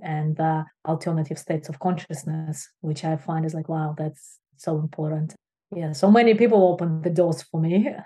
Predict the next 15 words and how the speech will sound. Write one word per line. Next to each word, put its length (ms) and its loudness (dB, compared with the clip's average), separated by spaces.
So 200 -2
I 40 0
guess 220 2
I 140 6
see 200 2
myself 460 2
as 120 0
I'm 200 6
integrating 500 0
all 140 -2
sorts 460 -4
of 200 -12
pieces 280 -4
from 220 -2
all, 340 -2